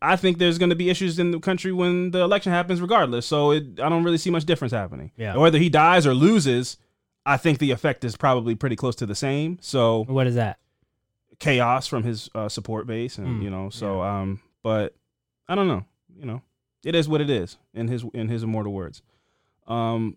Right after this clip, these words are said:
Speaker 1: my affirmative murder this week, we're gonna get out of that. My affirmative murder this week, Fran, is the story of Alicia and Jeremy Warrior.
Speaker 2: Okay.
Speaker 1: Okay.
Speaker 2: Cool name. Last name.
Speaker 1: Yeah, yeah. I, I, you know, I, I enjoy their last name as well, even though they're that team booty.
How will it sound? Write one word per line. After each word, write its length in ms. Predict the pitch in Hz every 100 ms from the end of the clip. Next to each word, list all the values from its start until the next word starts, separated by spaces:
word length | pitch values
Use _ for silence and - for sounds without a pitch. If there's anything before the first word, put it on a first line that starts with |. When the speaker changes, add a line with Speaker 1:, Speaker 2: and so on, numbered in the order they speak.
| _ -
Speaker 1:
my 400 | 170 226 220 196
affirmative 460 | 151 170 156 139
murder 200 | 143 131
this 240 | 120 139 120
week, 220 | 120 117
we're 100 | 120
gonna 240 | - 120
get 140 | 110 110
out 100 | 107
of 80 |
that. 200 | 107 113
My 120 | 143 156
affirmative 340 | 170 147 139
murder 180 | 143 131
this 180 | 135 135
week, 160 | 120
Fran, 240 | - 120 117
is 100 | 110
the 100 | 107
story 460 | - 165 156 151
of 220 | 123 117 - _ -
Alicia 520 | 151 156 240 - 233
and 120 | 139 117
Jeremy 400 | 139 151 151 139
Warrior. 680 | 107 123 107 95 85 - _ _ _ -
Speaker 2:
Okay. 400 | 139 127 127 151 _ 117
Speaker 1:
Okay. 200 | 101 131
Speaker 2:
Cool 140 | 139
name. 320 | 120 113 135 - _ -
Last 240 | 123 139
name. 220 | 101 107 -
Speaker 1:
Yeah, 320 | 185 196 113 98
yeah. 280 | 123 113 117
I, 40 |
I, 220 | 127 135 131
you 100 | 135
know, 100 | 117
I, 180 | 123 120
I 180 | 117 127
enjoy 220 | 120 117
their 140 | 110
last 240 | 107 104 113
name 180 | 101 92
as 100 | 107
well, 220 | 104 92
even 220 | 104 104
though 100 | 98
they're 220 | 101 101 -
that 180 | 110 104
team 400 | 147 143 151 165 _ _ _ _
booty. 440 | 123 139 127 151